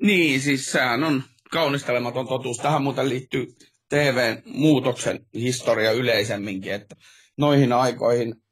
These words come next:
osin siis pyöriessä, niin alkoi reality T V jyräämään, ja yksi syy, mihin se, miksi se reality tuli, oli juuri se, että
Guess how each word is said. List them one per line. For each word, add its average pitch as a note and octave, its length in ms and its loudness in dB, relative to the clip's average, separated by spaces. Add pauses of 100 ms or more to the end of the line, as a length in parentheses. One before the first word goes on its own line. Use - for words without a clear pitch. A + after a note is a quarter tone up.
(220)
osin D3+ 400 0
siis A#2 380 -6 (520)
pyöriessä, A2 760 2
niin G#2+ 300 -8 (300)
alkoi C3 320 0
reality A2+ 500 2
T G2+ 100 -8
V G2+ 420 0 (140)
jyräämään, A2 680 0
ja - 220 -4 (180)
yksi C3+ 260 -4
syy, C3 180 -2
mihin A2+ 320 0
se, - 240 0 (340)
miksi - 220 -4
se B2 360 0
reality A2 640 2 (340)
tuli, B2+ 520 0
oli A2 220 2
juuri A2+ 300 2
se, G#2+ 240 0
että - 380 -4